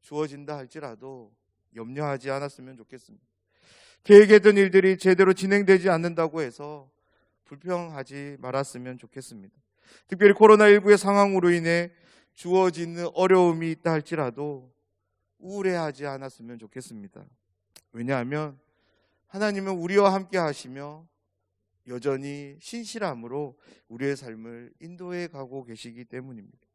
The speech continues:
그러므로 그 믿음으로 하나님을 바라보는 하루가 되었으면 좋겠는데요.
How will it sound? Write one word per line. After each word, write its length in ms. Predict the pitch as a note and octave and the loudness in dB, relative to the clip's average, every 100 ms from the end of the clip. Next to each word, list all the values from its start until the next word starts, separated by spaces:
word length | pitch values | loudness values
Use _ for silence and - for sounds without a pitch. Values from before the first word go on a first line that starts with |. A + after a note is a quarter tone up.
| _ _ _ _ _ - - _ | _ _ _ _ _ -20 -20 _
그러므로 680 | G3+ A3 G#3 G3+ G3 F#3+ F3+ _ - | 8 10 12 10 10 6 -2 _ -4
그 100 | A#3+ | 0
믿음으로 800 | B3 B3 A#3 A3 G3+ F#3+ G3 F3+ | 2 2 2 2 2 2 0 -4
하나님을 440 | G#3+ G#3+ G3 G3 | -8 -8 -8 -10
바라보는 540 | D#3+ D#3 D#3+ C#3+ C#3+ | -6 -6 -6 -8 -12
하루가 320 | D3 D3+ D3+ D3 | -10 -6 -4 -2
되었으면 480 | C#3 C#3 C3+ B2+ | -2 -4 -8 -12
좋겠는데요. 760 | A#2 A2 D3 C3+ A2 A2+ B2+ C#3 | -14 -12 -12 -10 -10 -8 -8 -12